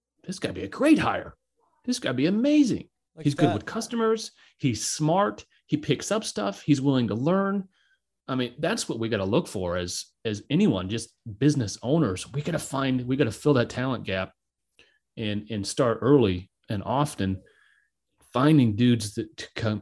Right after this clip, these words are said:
Speaker 1: come in here, because this is not an industry people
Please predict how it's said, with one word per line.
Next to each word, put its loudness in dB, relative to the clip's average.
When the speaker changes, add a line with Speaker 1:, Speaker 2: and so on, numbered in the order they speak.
Speaker 1:
come -4
in 4
here, 2
because -2
this 2
is 0
not 4
an 4
industry 0
people -2